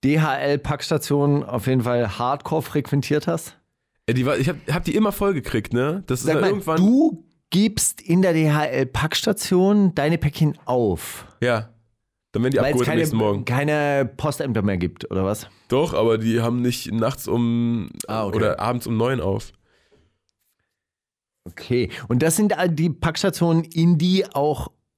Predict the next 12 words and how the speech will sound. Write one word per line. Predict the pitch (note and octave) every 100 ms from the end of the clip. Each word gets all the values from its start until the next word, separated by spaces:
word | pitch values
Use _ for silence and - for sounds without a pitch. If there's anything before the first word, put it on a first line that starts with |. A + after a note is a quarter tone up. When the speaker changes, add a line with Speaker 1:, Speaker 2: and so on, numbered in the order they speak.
| _ -
Speaker 1:
Kunden, | D3+ F3+ F3 F3 E3+ E3 C3 B2
von | - D3+
denen | D#3 D#3 C#3
Kunden | D3+ D#3+
auch | B2 B2 A2+
wieder | C3 B2 - -
abholen | B2+ - C3 A#2+ A#2
können? | A2 A2 G#3 D#4 B3+ - _ _ _ _
Speaker 2:
Ja. | A2 G#2 C3 D#3 _ _ _ _ _ _ _ _ - _ _ -
Aber | G#2+ B2
die, | B2 -
also | A2+ A#2 A#2+ G#2+